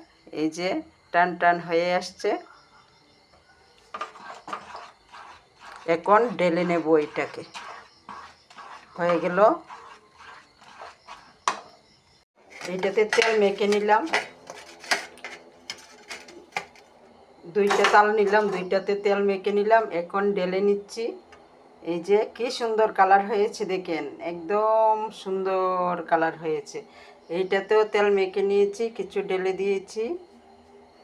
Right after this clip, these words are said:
এখন হবে এটাতে তাল মিষ্টি। তাল দিয়ে, তালের যে রসটা বেরিয়েছে সেইটা দিয়ে বাতাসা, অল্প চিনি, কিছু খাবার সোডা দিয়েছি।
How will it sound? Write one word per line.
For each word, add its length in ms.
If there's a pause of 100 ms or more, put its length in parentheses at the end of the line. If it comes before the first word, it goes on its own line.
(540)
এখন 380 (1300)
হবে 300 (640)
এটাতে 440 (840)
তাল 180 (120)
মিষ্টি। 520 (800)
তাল 180 (140)
দিয়ে, 220 (1500)
তালের 360
যে 180
রসটা 340
বেরিয়েছে 580
সেইটা 440
দিয়ে 280
বাতাসা, 600 (280)
অল্প 180 (180)
চিনি, 360 (840)
কিছু 320
খাবার 360
সোডা 380
দিয়েছি। 520